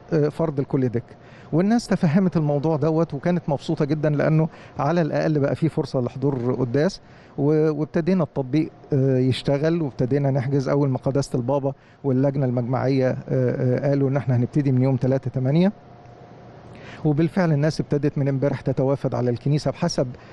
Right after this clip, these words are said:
آه، الأسماء المسجلة في التطبيق، ومن على الباب من بره، آه، آه، كنا بنشترط عليهم الكمامات، والناس متفهمة ومتعاونة جدًا جدًا. ولحد دلوقتي الحمد لله ال-، الكشافة برضو قايمين بدور ممتاز في تنظيم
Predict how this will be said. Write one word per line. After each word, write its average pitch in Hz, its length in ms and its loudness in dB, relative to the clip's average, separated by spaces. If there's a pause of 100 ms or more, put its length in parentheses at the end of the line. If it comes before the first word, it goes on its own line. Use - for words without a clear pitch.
(140)
آه، 139 320 2
الأسماء 135 400 0
المسجلة 135 500 0
في - 100 -6
التطبيق، 127 500 -2 (300)
ومن 170 220 2
على 139 100 0
الباب 139 220 0
من 127 180 -2
بره، 135 380 0
آه، 131 100 -6
آه، 131 380 2
كنا 151 220 0
بنشترط 135 460 -4
عليهم 135 220 0
الكمامات، 135 480 0
والناس 170 260 2
متفهمة 165 540 2
ومتعاونة 151 520 2
جدًا 143 280 -2
جدًا. 165 420 0 (400)
ولحد 151 380 0
دلوقتي 151 420 0
الحمد 143 280 0
لله 135 260 4 (120)
ال-، 131 640 0
الكشافة 139 520 -2
برضو 127 240 -2
قايمين 135 260 2
بدور 135 260 2
ممتاز 131 440 0
في - 100 -12
تنظيم 131 420 0